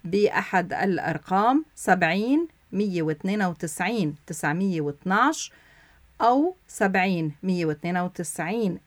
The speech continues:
تسعمية وتلتاش أو أربعتاش أو خمستاش.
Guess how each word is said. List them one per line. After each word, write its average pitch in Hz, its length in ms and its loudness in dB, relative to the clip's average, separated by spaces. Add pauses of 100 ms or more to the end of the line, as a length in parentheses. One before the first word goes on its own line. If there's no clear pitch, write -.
(140)
تسعمية 180 580 0
وتلتاش 160 840 2 (120)
أو 320 160 2
أربعتاش 269 800 2
أو 185 140 -2
خمستاش. - 800 -8